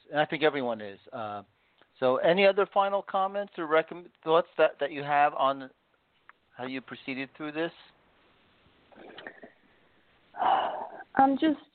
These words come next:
Speaker 2: really, really grateful that, you know, our district has been very proactive in creating our, um,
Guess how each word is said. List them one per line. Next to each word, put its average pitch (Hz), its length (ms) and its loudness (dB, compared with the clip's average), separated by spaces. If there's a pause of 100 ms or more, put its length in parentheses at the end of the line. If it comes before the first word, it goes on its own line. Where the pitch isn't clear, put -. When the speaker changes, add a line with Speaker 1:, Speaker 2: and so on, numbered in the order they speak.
(240)
Speaker 2:
really, 214 640 2
really 214 260 4
grateful 196 520 4
that, 185 320 2 (180)
you 202 120 -2
know, 180 180 -2
our 190 200 4
district 180 540 -4
has 180 240 -4
been 175 260 -6 (540)
very 190 340 4
proactive 190 800 -2 (680)
in 175 520 -2 (520)
creating 208 520 4
our, 175 380 2
um, 165 420 -2